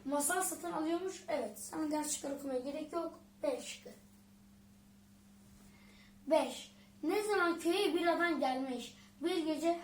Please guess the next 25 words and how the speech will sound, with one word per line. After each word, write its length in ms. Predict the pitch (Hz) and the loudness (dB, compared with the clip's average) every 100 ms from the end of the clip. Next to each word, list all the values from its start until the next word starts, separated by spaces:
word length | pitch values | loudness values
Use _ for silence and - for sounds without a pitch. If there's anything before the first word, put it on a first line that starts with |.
| - | 0
hayır. 420 | 285 294 277 302 - - - 302 | 6 6 6 0 -4 -14 -10 -2
Bir 100 | 311 | 0
akşam 360 | 262 - 233 220 240 | 0 -2 -10 -12 -12
üstü, 220 | 220 - | -10 -8
hayır. 460 | 226 285 330 349 370 - - - - | -4 2 4 4 -4 -10 -18 -20 -10
Bir 140 | 339 339 | -2 -2
gün, 300 | 285 330 330 - | 0 0 -2 -4
evet 200 | 277 247 | -4 -4
arkadaşlar. 500 | 226 - 240 233 277 294 - - - - | -8 -8 -8 -8 -10 -12 -16 -20 -20 -4
C 140 | 247 | -4
şıkkı. 260 | 214 - - 214 - - - - - - - - - - - - - - - - - - - - - - - - - - - | -4 -8 -12 -14 -16 -20 -20 -20 -20 -20 -20 -20 -20 -20 -20 -20 -20 -20 -20 -20 -20 -20 -20 -20 -20 -20 -20 -20 -20 -20 -6
Adamın 500 | 269 302 349 415 285 | 2 6 6 4 2
dolu 280 | 320 392 - | 4 2 0
torbasında 540 | 349 311 302 330 311 | 0 2 0 -4 -4
ne 220 | 285 330 | -2 -2
olduğunu 440 | 392 330 269 247 233 - - - | 0 0 -2 -6 -10 -16 -10 0
ve 180 | 320 | 0
boş 200 | 359 381 | 0 -2
torbasında 560 | 359 311 262 285 - 262 | 0 0 0 -2 -4 -4
ne 300 | 262 339 370 | -4 -2 0
koyacağını 500 | 330 294 294 339 - | 2 2 2 -2 -2
kim 280 | - 339 285 | 0 2 2
biliyordu? 400 | 277 269 269 349 - - - - | 0 0 -2 -4 -8 -18 -18 -6
Hiç 220 | 339 - | -6 -4
kimse. 400 | 254 233 302 320 | -8 -4 -4 -4